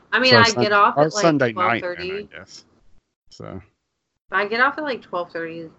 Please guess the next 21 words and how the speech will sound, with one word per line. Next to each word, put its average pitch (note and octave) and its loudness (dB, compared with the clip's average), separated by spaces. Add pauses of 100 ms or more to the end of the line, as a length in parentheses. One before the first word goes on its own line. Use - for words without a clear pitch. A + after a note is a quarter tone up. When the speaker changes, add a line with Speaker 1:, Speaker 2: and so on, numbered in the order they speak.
(120)
Speaker 1:
so D3+ -14 (1160)
I D#3+ -18
don't D3+ -14
know D#3+ -12
what - -16
time E3 -18
your D#3+ -20 (280)
party D#3+ -20
is. E3 -20
But - -8
Speaker 2:
It's - -10 (160)
eleven E2+ -10
thirty. E2+ -10 (680)
Speaker 1:
Oh, F2+ -20
okay. - -20 (280)
Well, E2+ -14
I'll C#2 -10
be D2 -12
at - -16
work. - -20
Speaker 2:
So, A#1+ -12